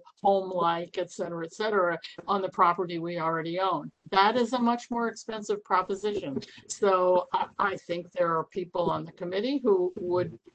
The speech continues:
you know, be happy to see that as an option. Um, I don't know. The chief may have an opinion about that. I, I don't see the city or the mayor or anybody prepared to make that a reality.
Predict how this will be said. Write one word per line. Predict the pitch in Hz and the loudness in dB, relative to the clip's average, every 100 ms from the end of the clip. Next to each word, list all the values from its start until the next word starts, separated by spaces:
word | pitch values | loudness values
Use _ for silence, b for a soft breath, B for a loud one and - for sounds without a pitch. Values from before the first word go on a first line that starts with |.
| _ | _
you | - 277 | -2 -2
know, | 247 226 | 0 -2
be | 233 208 | 0 -2
happy | 208 196 202 208 180 | 2 0 2 -2 -4
to | 190 | -6
see | - 233 - 180 | -4 -4 -4 -4
that | 165 - - | -6 -8 -8
as | 180 170 | -8 -6
an | 170 | -4
option. | 175 202 - 170 156 B B B B - | -2 -2 -6 -10 -10 B B B B -10
Um, | 185 180 190 180 202 _ _ _ _ - _ | -6 -4 -6 -8 -14 _ _ _ _ -20 _
I | 202 196 | -2 0
don't | 208 185 | 0 -2
know. | 165 175 - - | -6 -12 -14 -10
The | 185 | -10
chief | 175 - 175 - | -8 -8 -8 -8
may | 175 | -10
have | 160 170 | -6 -6
an | 170 | -6
opinion | 165 196 185 180 165 | -6 -6 -4 -4 -4
about | 151 156 156 - | -6 -6 -6 -6
that. | 156 156 151 _ | -6 -6 -10 _
I, | 165 160 - | -4 -4 -6
I | 196 185 214 | -4 0 2
don't | 208 156 - | 2 -2 -10
see | - 160 156 156 | -10 -6 -6 -6
the | 156 | -10
city | - 175 170 175 | -6 -2 -2 -2
or | 160 165 | -4 -6
the | 160 | -6
mayor | 170 160 170 175 | -4 -4 0 4
or | 185 156 - B B B | 4 4 0 B B B
anybody | 190 208 202 165 170 | 0 2 4 4 2
prepared | 165 165 - 170 156 160 147 | -4 -8 -2 0 2 0 -2
to | 165 | -4
make | 156 151 - | -2 -4 -6
that | 156 - | -2 -2
a | - - | -4 -10
reality. | - - 85 - - | -14 -12 -12 -12 -16